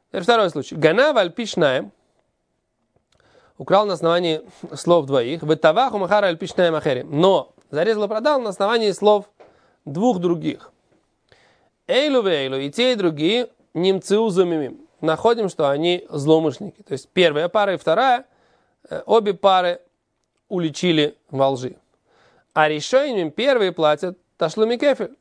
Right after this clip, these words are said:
двойные выплаты, поскольку они свидетельствовали только, лжесвидетельствовали только о краже.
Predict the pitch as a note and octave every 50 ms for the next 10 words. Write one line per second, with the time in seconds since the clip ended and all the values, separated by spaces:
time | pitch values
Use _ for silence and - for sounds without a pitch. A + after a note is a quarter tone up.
0 | _ F#3+ D#3+ F3 F#3+ G3+ A#3 A#3+ A3+ G3+ F3 C#3+ - B2+ C#3+ - - - - -
1 | D3+ D#3 D3+ D#3+ E3 F3+ F#3+ - - G3+ G#3+ - - E3+ D#3 D3+ - F#3+ G3 F3
2 | - F3+ D#3 D3 - _ _ _ _ _ _ _ _ _ - D3 D3+ D#3 D3 E3
3 | G3 F3+ F3 F3 F3+ F3+ F3+ - - E3 D3 C#3 - - D#3 D#3+ D3 E3 E3 F3
4 | - D#3+ D#3 C#3+ D3 - _ - D#3+ D#3 C#3 B2+ A#2 -